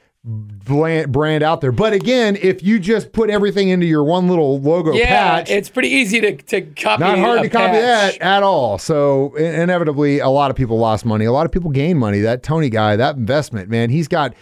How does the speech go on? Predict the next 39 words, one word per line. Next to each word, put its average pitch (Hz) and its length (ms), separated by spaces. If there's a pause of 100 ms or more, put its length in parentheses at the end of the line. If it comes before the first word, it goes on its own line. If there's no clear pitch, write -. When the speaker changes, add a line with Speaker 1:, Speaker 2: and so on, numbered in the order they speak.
(220)
Speaker 1:
I 143 80
think 196 160
in 175 100
his 143 200
collection, 143 840
I 156 120
was 185 140
Speaker 2:
Oh, 160 120
Speaker 1:
looking 143 200
Speaker 2:
yeah, 156 80
Speaker 1:
into 175 120
that. 180 60
Speaker 2:
somehow 185 300
that 170 200
dude's 127 180
got 123 160
a - 20
lot 131 100
Speaker 1:
Dude, 233 120
Speaker 2:
of 214 60
money. 175 160
Speaker 1:
dude 220 240
has 185 160
got, 156 280
like, 131 360
uh, 117 460 (100)
uh, 113 240 (240)
uh, 139 280
he's 131 260
got, 139 360 (380)
I 135 40
wanna 156 240
say, 120 480
uh, 104 260
McQueen's 135 600
motorcycle 135 760
in 131 100
his 143 200
collection. 139 680